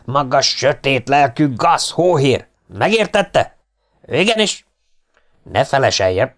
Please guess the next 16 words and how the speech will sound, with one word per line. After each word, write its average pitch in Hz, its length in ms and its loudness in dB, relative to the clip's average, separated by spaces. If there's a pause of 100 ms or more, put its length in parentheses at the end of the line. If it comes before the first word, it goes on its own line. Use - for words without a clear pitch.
(160)
takarodjon.” 160 680 2 (1400)
X - 100 -12
L 180 160 4
őrmester 165 580 -2
szédülten 104 720 -2
távozott. 95 720 -6 (200)
Ember 117 380 2
emlékezet 120 640 0
óta 123 240 -2
senki 95 340 -8
sem 101 200 -4
hallotta 104 460 -2
az 101 140 -2
őrnagyot 104 500 -4
hangosan 104 560 -2
beszélni, 101 640 -4